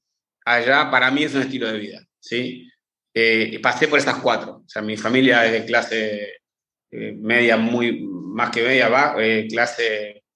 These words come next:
pobre, humilde, eh, que bueno, con el tiempo hemos sobresalido y es gente de, de buena familia, pero, pero que nos cuesta el día a día.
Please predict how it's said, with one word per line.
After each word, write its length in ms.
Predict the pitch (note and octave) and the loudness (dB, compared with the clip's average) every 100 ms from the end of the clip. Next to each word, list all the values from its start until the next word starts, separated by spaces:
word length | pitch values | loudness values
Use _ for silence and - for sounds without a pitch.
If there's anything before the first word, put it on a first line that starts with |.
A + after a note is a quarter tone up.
| _ | _
pobre, 320 | D3+ D#3+ D3 | 4 4 4
humilde, 580 | B2 F3+ F3 F#3 F3 - - - - - _ | 4 4 4 2 -2 -10 -20 -20 -20 -20 _
eh, 720 | A#2+ B2 A2+ A2 G#2+ G2+ F2+ - | 2 4 4 4 2 -2 -8 -2
que 80 | |
bueno, 180 | A2+ A2+ | 0 0
con 120 | G#2 | -2
el 100 | G2+ | -6
tiempo 240 | G#2 A#2+ A2+ | -4 -2 -2
hemos 160 | A2 | -2
sobresalido 680 | A2 G#2 G2+ G#2 D3+ D#3+ C#3 | -2 -4 -2 0 2 4 4
y 80 | A2 | 2
es 360 | G#2+ - - _ | -2 -10 -18 _
gente 360 | - A2+ G#2+ G#2+ | -4 -2 0 0
de, 340 | G2+ F#2+ G2 _ _ _ _ | -2 -6 -14 _ _ _ _
de 80 | G2+ | -2
buena 240 | A#2 A#2 | 0 0
familia, 420 | C3 C3 D3+ E3+ | 2 2 4 2
pero, 360 | C3 B2 B2 - | 2 0 -2 -2
pero 180 | A2+ A2 | -4 -2
que 100 | A2+ | -4
nos 140 | - | -2
cuesta 340 | C#3 C3+ C3+ A#2+ | -2 0 0 0
el 100 | A#2 | 0
día 160 | B2 | -2
a 20 | |
día. 280 | A#2 G#2+ G2 | -2 -4 -12